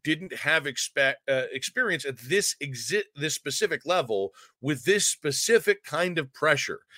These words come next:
And that's the thing we always sleep on with these coordinator hires is the kind of pressure at Ohio State is different than at Kentucky. It's different than if you're the head coach at Toledo.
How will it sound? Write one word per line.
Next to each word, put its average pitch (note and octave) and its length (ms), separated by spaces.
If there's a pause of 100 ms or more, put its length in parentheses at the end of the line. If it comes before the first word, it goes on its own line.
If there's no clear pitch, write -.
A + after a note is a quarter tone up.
(180)
And C3 100
that's G3+ 200
the A3 80
thing A#3 160
we F3 180
always F3+ 420
sleep D3+ 360
on B2 180
with A#2 100
these B2 160
coordinator D#3+ 520
hires G#2 560 (340)
is D3 200
the C#3+ 100
kind F#3+ 420
of D3 140
pressure D#3 580
at C3+ 80
Ohio C3 380
State C#3+ 480
is C3 160
different C3+ 480
than B2+ 100
at B2 120
Kentucky. F3 580 (280)
It's C#3 200
different C#3 580 (240)
than C#3+ 240
if B2+ 100
you're C#3+ 80
the C3+ 120
head C#3+ 160
coach D3+ 260
at B2+ 100
Toledo. B2 680